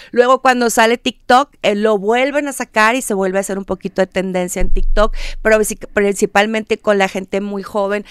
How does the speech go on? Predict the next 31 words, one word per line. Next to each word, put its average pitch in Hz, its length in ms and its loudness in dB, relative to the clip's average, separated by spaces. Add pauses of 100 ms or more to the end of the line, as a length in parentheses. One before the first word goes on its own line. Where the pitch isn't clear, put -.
(200)
haciendo 202 460 -2
la 196 140 -2
tendencia 190 520 -6
del 190 160 0
baile. 220 340 -2 (280)
Pero 214 160 4
ahora 226 240 4
sí 247 120 -2
explotó 254 680 0
en 294 140 -2
todos 254 280 0
los 262 140 -2
sentidos, 247 600 -4
ahora 214 360 2
sí 226 180 -8
ya 208 180 0
está 208 220 -4
en 202 100 -6
todos 208 220 0
lados 208 400 0
a 202 40 -4
nivel 196 340 -2
internacional 190 840 -6 (380)
y 208 220 -2
bueno, 165 280 -6
pues 165 260 -6
yo 185 360 0
encantada 170 640 -8
de 165 80 -12
la - 100 -12
vida. - 220 -14